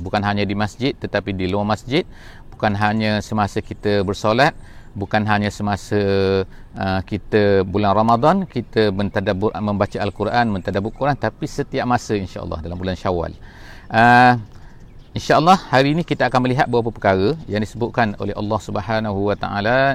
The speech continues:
uh, di dalam, uh, surah, dalam, uh, muka surat ini pada hari ini, iaitu hampir keseluruhannya adalah bercerita tentang infak, eh. Bercerita tentang, uh, bagaimanakah kita nak, uh, salurkan duit kita. Dan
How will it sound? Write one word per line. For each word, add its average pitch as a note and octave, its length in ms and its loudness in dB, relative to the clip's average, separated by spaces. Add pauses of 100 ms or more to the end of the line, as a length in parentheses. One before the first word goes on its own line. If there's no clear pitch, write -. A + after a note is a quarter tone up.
uh, G#2 240 -4
di F#2+ 80 -4
dalam, G2+ 560 -2
uh, F2+ 240 -6
surah, G2 560 -2
dalam, G2+ 400 0
uh, E2+ 320 -8 (400)
muka A2+ 160 -2
surat G#2 240 -2
ini G2+ 240 -4
pada G#2 240 -4
hari F#2 240 -4
ini, C3 160 -4 (480)
iaitu D3+ 480 2
hampir C3 400 0
keseluruhannya A2 720 -2
adalah G#2+ 240 -4
bercerita G#2 720 -4
tentang A2+ 720 -2
infak, F#2+ 560 -4
eh. D2 160 -12 (400)
Bercerita G#2 480 -2
tentang, A#2 560 0
uh, A2 240 -2
bagaimanakah A2 720 0
kita - 480 -4
nak, A#2 320 -2 (160)
uh, G#2 240 -8
salurkan A2+ 560 -2
duit F2+ 320 -4
kita. - 80 -12 (500)
Dan A#2 160 2